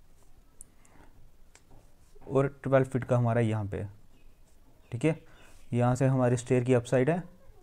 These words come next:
पीछे हमारा स्टेयर है। स्टेयर का हमारा वाइड एरिया थ्री फीट का यहाँ पे और थ्री फीट का हमारा यहाँ पे है स्टेयर का वाइड एरिया, ठीक है।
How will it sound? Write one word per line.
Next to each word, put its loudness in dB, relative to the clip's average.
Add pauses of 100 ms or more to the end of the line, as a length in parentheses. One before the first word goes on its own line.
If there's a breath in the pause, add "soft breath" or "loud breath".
(200)
पीछे -2
हमारा 4
स्टेयर 0
है। 0
स्टेयर 0
का 2
हमारा 2
वाइड 2
एरिया 0
थ्री -2
फीट -4
का 0
यहाँ 0
पे -4 (1000 soft breath)
और 0 (300)
थ्री 2
फीट -2
का 2
हमारा 0
यहाँ 0
पे -6
है -4 (300)
स्टेयर -2
का 0
वाइड -2
एरिया, -4
ठीक -4
है। -2